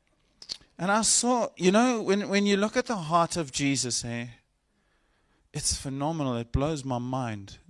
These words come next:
It really, because I think what he's, he did was, I, I imagine him saying to, to God the Father, "Dad, how can I help you?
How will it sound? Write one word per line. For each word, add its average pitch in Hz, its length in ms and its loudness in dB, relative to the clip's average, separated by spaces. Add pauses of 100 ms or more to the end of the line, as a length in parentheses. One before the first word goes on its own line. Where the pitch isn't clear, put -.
(120)
It - 140 -16
really, 135 400 -4 (1300)
because 151 560 -4 (1400)
I 156 100 -4
think 226 200 -2
what 208 160 0
he's, 190 560 -2
he 185 240 0
did 156 300 2
was, 139 460 -2 (120)
I, 147 240 -4
I 156 180 0
imagine 151 440 -2
him 139 140 -4
saying 139 280 -4
to, 135 320 -6 (800)
to 139 140 -6
God 147 280 -2
the 147 100 -2
Father, 143 380 -2
"Dad, 156 380 -2
how 160 260 -6
can 208 280 -6
I 156 480 -2 (760)
help 135 380 -2
you? 107 240 -10